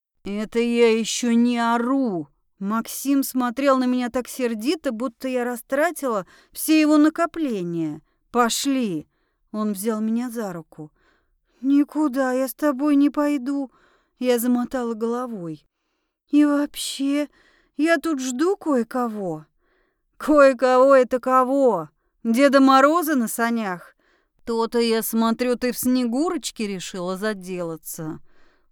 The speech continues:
Он чуть ли не силком повёл меня к выходу из сквера. «Куда ты меня тащишь?» Возмущение кое-как пробилось через мою заторможенную апатию.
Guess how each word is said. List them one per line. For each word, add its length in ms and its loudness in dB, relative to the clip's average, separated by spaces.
Он 180 -4
чуть 300 -2
ли 100 2
не 160 6
силком 560 -2
повёл 380 -2
меня 240 -2
к 80 -14
выходу 400 -4
из 160 -6
сквера. 640 -10
«Куда 480 -2
ты 160 -4
меня 300 4
тащишь?» 920 -4
Возмущение 1200 0
кое-как 540 -4
пробилось 640 -2
через 300 -2
мою 360 0
заторможенную 960 -2
апатию. 800 -10